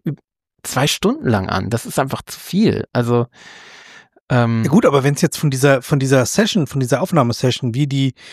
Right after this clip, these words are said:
Speaker 2: wie die
Speaker 1: Mhm.
Speaker 2: Musiker untereinander agieren, wie die ankommen, wie die mit, sich miteinander unterhalten.
Speaker 1: Das interessiert mich nicht so.
Speaker 2: Interessiert
Speaker 1: Also,
Speaker 2: mich auch nicht.
Speaker 1: wenn da keine, wenn da wirklich nichts, weißt du, diese, es gab ja mal diese Metallica-Doku.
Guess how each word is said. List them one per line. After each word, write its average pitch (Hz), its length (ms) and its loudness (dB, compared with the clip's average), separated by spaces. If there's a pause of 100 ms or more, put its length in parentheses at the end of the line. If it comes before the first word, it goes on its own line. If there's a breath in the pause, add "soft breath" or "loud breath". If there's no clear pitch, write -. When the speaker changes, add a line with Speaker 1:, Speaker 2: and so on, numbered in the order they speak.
(340 loud breath)
Speaker 2:
wie 139 120 2
die 143 100 -2
Speaker 1:
Mhm. 143 120 0
Speaker 2:
Musiker 143 560 4
untereinander 139 600 2
agieren, 135 440 4
wie 131 80 0
die 135 120 0
ankommen, 135 480 2
wie 131 80 2
die 135 100 0
mit, 135 180 2 (160)
sich 127 200 -4
miteinander 131 380 2
unterhalten. 127 460 2 (960 loud breath)
Speaker 1:
Das - 400 -14
interessiert 131 520 -12
mich - 180 -10
nicht - 140 -14
so. 117 300 -12
Speaker 2:
Interessiert - 360 -2
Speaker 1:
Also, 139 140 0
Speaker 2:
mich 135 60 0
auch 131 40 -2
nicht. 147 300 0 (440 loud breath)
Speaker 1:
wenn 135 140 0
da 156 100 2
keine, 156 440 -2
wenn 151 120 -4
da 151 220 0
wirklich 160 440 -6
nichts, 175 220 -4 (160 loud breath)
weißt 170 160 0
du, 202 60 2
diese, 165 200 0 (160)
es - 120 -12
gab 170 120 0
ja 170 80 2
mal 151 140 2
diese 139 140 -2
Metallica-Doku. 120 960 -2